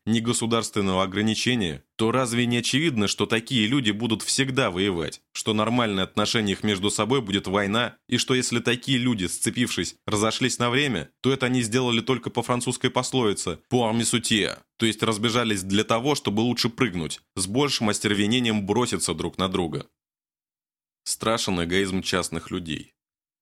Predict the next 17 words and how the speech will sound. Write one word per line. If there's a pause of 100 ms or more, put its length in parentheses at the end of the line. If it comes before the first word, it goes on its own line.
(120)
Но
эгоисты
частной
жизни
не
вооружены, (220)
не
считают
хорошим
ни
готовить, (260)
ни
употреблять
оружие
против
своих
соперников.